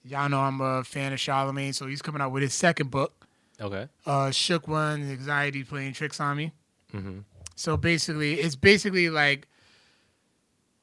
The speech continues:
Speaker 1: 'cause one thing, one thing he's always said that he suffers from, like,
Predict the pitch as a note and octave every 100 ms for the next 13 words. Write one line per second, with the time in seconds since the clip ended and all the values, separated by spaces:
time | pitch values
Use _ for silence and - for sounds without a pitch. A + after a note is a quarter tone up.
0 | _ _ _ - _ _ _ - E3+ D#3+
1 | C#3+ F3 F3 E3+ D3+ D#3+ D#3 D3+ D3 D3+
2 | D3 - C#3+ C3 C3 B2+ C3+ C3 C#3+ B2+
3 | B2+ - B2 A#2+ A#2 A2+ A2